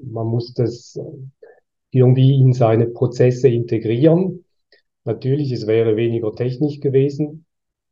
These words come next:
Ja, so haben wir uns den Schritt eins gespart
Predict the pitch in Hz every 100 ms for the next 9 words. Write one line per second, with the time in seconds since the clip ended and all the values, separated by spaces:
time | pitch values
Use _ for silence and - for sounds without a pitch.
0 | _ - 104 104 107 117 139 139 131 -
1 | 123 120 135 135 113 117 - 113 - 127
2 | 135 135